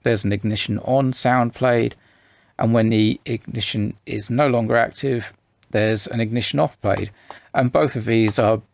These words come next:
basically the same. It's just enabled. We're using the logical switch to, um, trigger it. And then we have our sound, which is played once, and we skip it on startup. So it's nice and simple.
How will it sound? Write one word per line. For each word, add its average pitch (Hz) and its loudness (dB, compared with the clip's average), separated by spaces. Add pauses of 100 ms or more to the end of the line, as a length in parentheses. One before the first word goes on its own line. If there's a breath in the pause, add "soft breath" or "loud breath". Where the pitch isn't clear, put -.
(160)
basically 120 0
the 98 -2
same. 110 0
It's - -6
just - -2
enabled. 120 2 (380 soft breath)
We're 113 0
using 113 2
the 110 2
logical 123 -2
switch - -6
to, 104 0 (480)
um, 101 2
trigger 127 0
it. - 0 (520 loud breath)
And 110 2
then 104 2
we 107 0
have 92 2
our 92 2
sound, 110 0
which 107 -8
is - -12
played 104 -2
once, 120 -2
and 120 -2
we 117 0
skip - -4
it - -2
on 120 -2
startup. - -2 (520 soft breath)
So - 0
it's - -4 (500)
nice 156 2
and 135 0
simple. 101 0